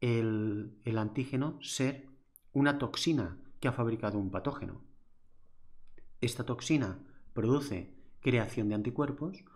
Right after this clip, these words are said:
los anticuerpos se le pegan a la toxina que inicialmente estaría disuelta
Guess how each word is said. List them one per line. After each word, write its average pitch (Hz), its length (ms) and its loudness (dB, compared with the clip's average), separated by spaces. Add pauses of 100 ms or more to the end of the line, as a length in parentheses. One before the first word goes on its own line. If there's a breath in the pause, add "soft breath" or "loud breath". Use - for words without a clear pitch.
(160 loud breath)
los 123 180 0
anticuerpos 113 600 0 (200 loud breath)
se - 240 0
le 107 100 2
pegan 127 340 2
a 127 40 2
la 123 160 -2
toxina 117 580 -2
que 110 120 2
inicialmente 107 680 2
estaría 113 760 -2
disuelta 98 800 -2